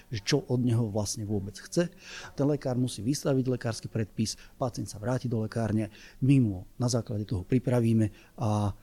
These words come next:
odchádza s liekom, kdežto možno poldňová tortúra toho pacienta sa dala vybaviť v priebehu piatich, desiatich minút, e, v lekárni na mieste.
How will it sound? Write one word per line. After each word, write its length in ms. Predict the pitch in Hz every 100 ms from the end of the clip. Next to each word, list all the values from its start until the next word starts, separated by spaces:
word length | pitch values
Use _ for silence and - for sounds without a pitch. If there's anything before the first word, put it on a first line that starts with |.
| _
odchádza 560 | - 123 - 113 101 104
s 80 | 101
liekom, 480 | 113 113 - 127 120
kdežto 400 | 127 - 127 - - -
možno 320 | - 139 139
poldňová 800 | 131 160 160 147 127 113 110 113
tortúra 560 | - 139 - 147 139 131
toho 160 | 127
pacienta 800 | 104 127 - 143 131 117 131 123
sa 160 | 117 123
dala 400 | 117 113 110 107
vybaviť 460 | 101 120 110 107 107
v 40 | -
priebehu 360 | 117 107 98 -
piatich, 720 | 117 110 113 95 - - - 104
desiatich 400 | 110 101 110 107
minút, 440 | 95 101 98 - -
e, 40 |
v 320 | 117 104 101
lekárni 320 | 98 113 104 104
na 80 |
mieste. 440 | 92 90 98 -